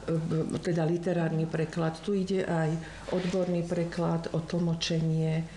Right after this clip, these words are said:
A zabúda sa, že vlastne tie rumunsko-slovenské vzťahy, to nie je len rumunčina na fakulte, ale to je dlhá tradícia, e,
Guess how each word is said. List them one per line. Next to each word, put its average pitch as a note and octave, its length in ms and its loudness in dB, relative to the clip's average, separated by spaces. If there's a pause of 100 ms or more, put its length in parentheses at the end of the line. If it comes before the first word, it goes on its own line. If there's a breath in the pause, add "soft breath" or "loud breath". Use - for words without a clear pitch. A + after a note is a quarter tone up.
(380 loud breath)
A D3+ 320 2 (400)
zabúda F3+ 560 2
sa, F3+ 240 0
že F3 240 2
vlastne E3+ 480 0
tie E3+ 320 2 (320 loud breath)
rumunsko-slovenské F3 1040 0
vzťahy, E3+ 640 2 (320 loud breath)
to F3 100 0
nie F3+ 300 2
je F3 80 2
len E3+ 160 2
rumunčina E3+ 560 2
na D#3 160 2
fakulte, F#3+ 640 0
ale F#3 160 2
to F#3+ 180 -2
je F#3 140 0
dlhá F#3+ 260 2
tradícia, F3+ 800 0
e, E3 40 -6